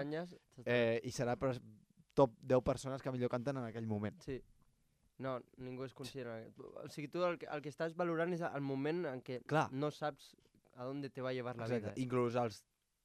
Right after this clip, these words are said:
Speaker 2: pf, posem dos, tres primers anys de vida. Tens
Speaker 1: Eh.
Speaker 2: una persona estàndard, qualsevol,
Speaker 1: Sí.
Speaker 2: que va al cole amb tothom.
Speaker 1: Això
Speaker 2: Inclús
Speaker 1: quan, quan ve, clar, de inciso, no? Vull dir, bueno,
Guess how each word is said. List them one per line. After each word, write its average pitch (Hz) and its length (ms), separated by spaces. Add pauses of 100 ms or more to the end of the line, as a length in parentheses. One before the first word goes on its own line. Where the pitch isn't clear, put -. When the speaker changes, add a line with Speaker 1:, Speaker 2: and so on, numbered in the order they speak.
(260)
Speaker 2:
pf, - 400
posem 113 340
dos, 117 240
tres 123 220
primers 117 380
anys 117 220
de 113 100
vida. 123 240 (580)
Tens 123 160
Speaker 1:
Eh. - 20
Speaker 2:
una 147 140
persona 147 460 (100)
estàndard, 151 560 (100)
qualsevol, 131 720 (460)
Speaker 1:
Sí. 139 220 (160)
Speaker 2:
que 123 80
va 120 140
al 127 100
cole 143 260
amb 123 240
tothom. 135 340 (600)
Speaker 1:
Això 165 280
Speaker 2:
Inclús 165 300
Speaker 1:
quan, 160 180
quan - 40
ve, 170 180 (220)
clar, 147 260 (220)
de 127 180 (520)
inciso, 139 580
no? 127 280
Vull 135 120
dir, 127 180 (440)
bueno, 151 160